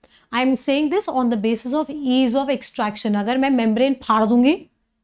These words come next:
तो निकलेगा ये वाला प्रोटीन बाहर, जबकि सुपरफिशियली जो अटैच्ड है, जो पेरिफेरल प्रोटीन है, वो आराम से एक्सट्रैक्ट किया जा सकता है without disturbing the membrane। राइट, काम क्या आएगा?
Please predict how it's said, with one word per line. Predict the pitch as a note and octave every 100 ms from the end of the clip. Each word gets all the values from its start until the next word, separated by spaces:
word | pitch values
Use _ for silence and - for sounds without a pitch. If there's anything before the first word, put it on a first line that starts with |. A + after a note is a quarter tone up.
| _ -
तो | D#4 E4+
निकलेगा | D4+ C4+ B3+ C4
ये | A#3+ G#3+
वाला | G#3 G#3
प्रोटीन | G#3+ F#3+ G3+ G3
बाहर, | F#3 F#3 D#3+ _ _ _ _ _ -
जबकि | B3 B3 D4
सुपरफिशियली | D#4 F#4+ G4+ F#4 F#4 F4+
जो | F4+
अटैच्ड | D4+ C#4 C4+ C4+
है, | D#4
जो | E4+
पेरिफेरल | C4+ D#4 E4 F4
प्रोटीन | C#4+ C4+ D4
है, | F#4+
वो |
आराम | G4+ E4 D#4+ E4+ F4
से | F#4+
एक्सट्रैक्ट | - D#4+ D#4
किया | - C#4+
जा | B3 B3+
सकता | B3+ C4+
है | D#4
without | C4+ A#3+ D4
disturbing | A#3+ A#3+ C4+ A#3 A#3
the | C4+
membrane। | C4 G#3+ G3 G#3+ F3 - _ _ _ _ _ _ _ _ _ _ _ _
राइट, | C#4+ E4+ - - _ _
काम | C#4 D#4 D4+
क्या | B3+ G3
आएगा? | F3 F3